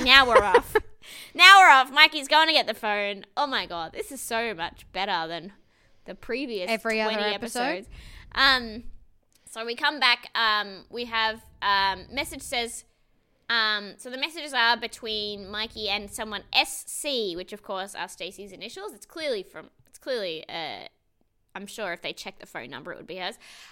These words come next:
Speaker 1: Um, so he says, "Hey, sorry for leaving this morning. Sorry for the mess. Didn't wanna be seen going to the bin from your room."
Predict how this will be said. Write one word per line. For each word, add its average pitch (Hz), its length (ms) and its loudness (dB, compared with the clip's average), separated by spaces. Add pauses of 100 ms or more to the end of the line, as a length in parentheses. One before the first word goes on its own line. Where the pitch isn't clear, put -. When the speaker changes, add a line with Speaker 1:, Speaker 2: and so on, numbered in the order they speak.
(120)
Speaker 1:
Um, 214 520 0 (160)
so - 140 -16
he 220 100 -6
says, 208 280 -12 (240)
"Hey, 285 260 0
sorry 269 360 -6
for 269 120 -14
leaving 240 280 -6
this 233 160 -16
morning. 220 320 -10
Sorry 214 260 -8
for 220 120 -16
the 208 120 -12
mess. 190 240 -12
Didn't 226 220 -14
wanna 208 220 -10
be 214 120 -10
seen 196 440 -8
going 185 560 -10 (760)
to 240 160 -12
the 196 80 -10
bin 220 420 -6
from 202 260 -16
your 170 200 -12
room." 180 520 -14